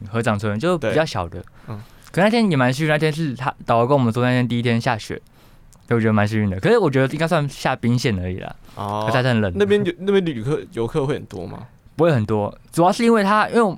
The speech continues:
Speaker 1: 我们之所以跟行程，是因为自己，他那边除了自己开车去，不然就是搭游览车去，其实那边有点远。
Speaker 2: 所以那，哦，所以这其实不算是一个很热门的景点。
Speaker 1: 对，其实不算，没有很多人，我觉得。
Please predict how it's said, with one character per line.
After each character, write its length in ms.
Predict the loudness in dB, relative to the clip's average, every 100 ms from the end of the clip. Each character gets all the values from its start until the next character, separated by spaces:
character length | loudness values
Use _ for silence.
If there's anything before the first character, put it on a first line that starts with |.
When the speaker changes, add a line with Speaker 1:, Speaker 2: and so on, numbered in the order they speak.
| -6
Speaker 1:
我 80 | -2
们 180 | 0 0
之 140 | -2
所 140 | 0 0
以 60 |
跟 120 | 2 0
行 140 | 2
程， 120 | 0
是 120 | 0
因 80 | 0
为 160 | 0 0
自 140 | 0
己， 180 | 0 -2 -14 -6
他 120 | -2
那 80 | 2
边 120 | 2
除 120 | 2
了 80 | 0
自 100 | 2
己 80 | 0
开 140 | 0
车 160 | 0 0
去， 260 | -2 -6 -8 -16 -20 -2
不 80 | 0
然 80 |
就 80 | 2
是 240 | 2 0 -2
搭 180 | -2 0
游 60 |
览 120 | 0 0
车 140 | -4
去， 240 | -6 -10 -12 -20 -8
其 140 | -2
实 20 |
那 60 | 0
边 140 | 2
有 100 | 2
点 140 | 2 2
远。 160 | -2 -6 -18 -20 _ _
Speaker 2:
所 140 | -4
以 100 | -4
那， 100 | -4 -6
哦， 340 | -6 -4 -4 -2
所 120 | -2
以 80 | -2
这 100 | -2
其 160 | -4
实 100 | -8
不 140 | -8 -6
算 160 | -6
是 100 | -6
一 40 | -8
个 120 | -8
很 160 | -8 -6
热 180 | -6 -8
门 120 | -10
的 80 | -14
景 240 | -16 -16
点。 120 | -18 -4
Speaker 1:
对， 120 | -2
其 80 | -2
实 80 | -4
不 120 | -4
算， 260 | -4 -4 -4
没 100 | 0
有 80 | 2
很 80 | 2
多 160 | 0
人， 100 | -2 -6
我 60 | -10
觉 100 |
得。 80 | -12